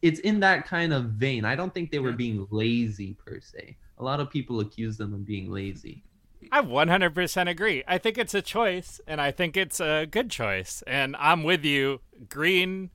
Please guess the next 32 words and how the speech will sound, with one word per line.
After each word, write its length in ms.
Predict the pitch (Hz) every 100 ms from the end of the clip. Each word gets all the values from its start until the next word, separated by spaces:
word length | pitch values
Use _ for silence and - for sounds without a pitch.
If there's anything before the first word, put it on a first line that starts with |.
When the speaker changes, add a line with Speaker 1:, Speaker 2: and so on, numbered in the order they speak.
| -
Speaker 3:
guitar 340 | 151 - 151
solo 420 | 165 175 160 165 151
gang, 460 | 113 147 170 120
Ethan. 400 | 107 95 92 92 - - - - - - -
Speaker 1:
Hey, 680 | 113 147 165 147 135 117 107 95
exactly. 180 | 113 120
Speaker 3:
Hey. 880 | 196 202 175 156 139 127 113 104 107 117 123 - - 180 - 190
<laughs> 640 | - 175 - - - - 127
All 120 | 117
right. 240 | 98 85 - - - - - - - -
Cool. 280 | 233 143 117
Yeah, 320 | 185 139 123
I 100 | 147
like 280 | 143 143 131
that. 340 | 143 131 131 -
And 180 | 120 120
then, 260 | 120 117 110
uh, 320 | 107 107 110
we 160 | 120
get 200 | 113 123
that 200 | 117 110
mirrored 400 | 104 107 107 104
in 160 | 104 98
the, 180 | 98 92
uh, 280 | 90 90 90 - - _ - - _ - - -
in 160 | 65 58
the 80 | 92
song 380 | - 92 87 85
too, 280 | 113 95 90
so 220 | - 104
that's 280 | 101 - -
nice. 440 | 85 87 - -